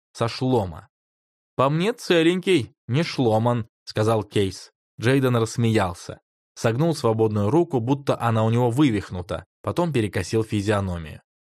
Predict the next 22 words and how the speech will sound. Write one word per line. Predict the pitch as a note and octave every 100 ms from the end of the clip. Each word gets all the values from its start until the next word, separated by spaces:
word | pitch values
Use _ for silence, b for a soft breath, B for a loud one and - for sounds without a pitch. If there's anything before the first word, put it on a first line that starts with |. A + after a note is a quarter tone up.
| _ _ _ _ -
"Или, | F#3+ F#3+
может, | F#3+ F3+ F3 F#3
у |
него | F3+ F#3
мозг | G3+ B3+ G3+ - - -
Шломан, | - - F3+ C3 G2+ F2 - _ _
Шламаша, | - G3+ G#3 G3 A#2+ - F#3+ - - _ _
больше | D#3 F#3+ F3+ F3
уже | E3 C#3+ E3
не | E3
починишь?" | F3+ F3 A#3+ G3+ A#2 - - - - - _ _ _ _ -
Братья | G#2 G#2 - G2
Резниковы | C3 C3 B2 A#2 A2+
переглянулись. | A2+ A2 G#2 G#2+ G#2 F#2 E2 - - _ _ _ _ _ _ _ -
"Нам | G#2+ C3+ D#3+
не | E3
разрешают | D#3 C#3+ E3 D#3+ G3+ B2+ G2
вот | G#2+
так | B2 G#2
разговаривать | G#2+ G2 A2+ B2+ A#2 A2
с | G2
девочками", | A#2+ C3+ F#2 - F#2+ E2+